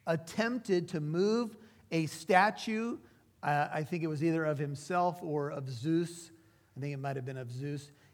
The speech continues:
into the Holy of Holies in forty A D. That's ten years after the death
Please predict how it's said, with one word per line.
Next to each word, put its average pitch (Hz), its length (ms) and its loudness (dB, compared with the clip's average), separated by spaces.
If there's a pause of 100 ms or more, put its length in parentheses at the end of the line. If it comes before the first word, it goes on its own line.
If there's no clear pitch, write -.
(160)
into 247 460 6
the 226 140 4
Holy 214 500 4
of 196 120 2
Holies 190 480 4
in 151 160 -2
forty 247 760 0
A 202 260 2
D. 160 520 -2 (460)
That's 175 340 0
ten 220 400 -2
years 196 400 4
after 160 360 2
the 143 120 0
death 147 400 0